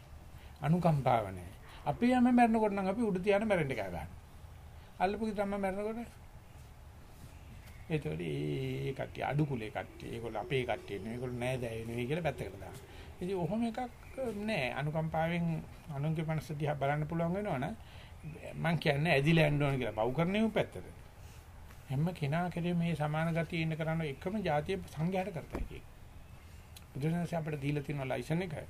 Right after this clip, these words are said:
කාටත් එකසේ සලකපන්. දායකයාටයි, බණින මීහටයි, රජුරවන්ටයි. මොකද අපිට නෑනේ ජාතියක් ආගමක් මොකක්වත්. ඒ නිසා සංඝයා ඉන්න ඕනේ.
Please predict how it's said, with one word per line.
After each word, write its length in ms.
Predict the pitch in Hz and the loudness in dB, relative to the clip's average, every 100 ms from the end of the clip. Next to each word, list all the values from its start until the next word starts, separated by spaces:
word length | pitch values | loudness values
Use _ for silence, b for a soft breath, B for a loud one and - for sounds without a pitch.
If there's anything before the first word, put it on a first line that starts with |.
| B B B - | B B B -10
කාටත් 680 | 139 135 160 180 196 214 196 | 0 4 8 8 8 6 6
එකසේ 300 | 175 143 170 | 4 4 4
සලකපන්. 460 | 139 113 110 110 | 4 2 -6 -4
දායකයාටයි, 760 | 117 131 139 143 143 151 165 196 202 214 - - | 2 2 2 0 0 2 2 0 -4 -8 -16 -10
බණින 320 | 120 127 143 | -2 0 2
මීහටයි, 640 | 147 151 147 139 147 170 170 | 2 2 0 2 0 2 0
රජුරවන්ටයි. 800 | 131 131 151 151 147 143 165 240 - B B B B | -2 -2 0 2 0 0 0 0 -6 B B B B
මොකද 220 | 214 208 185 | -6 -4 -4
අපිට 300 | 175 214 214 | -4 -4 -4
නෑනේ 340 | 208 208 196 | -2 -2 0
ජාතියක් 460 | 190 185 180 185 185 | 0 0 0 -2 0
ආගමක් 340 | 180 180 180 | 0 0 0
මොකක්වත්. 320 | 175 165 165 | 0 0 -2
ඒ 120 | 160 - - - - - - - - - - - - - - - | -4 -6 -12 -16 -18 -18 -16 -16 -14 -14 -16 -16 -16 -16 -16 -6
නිසා 300 | 151 151 190 | -4 -2 0
සංඝයා 380 | 160 190 202 190 | 0 0 2 2
ඉන්න 200 | 180 147 | 4 0
ඕනේ. 260 | 135 175 | 0 -2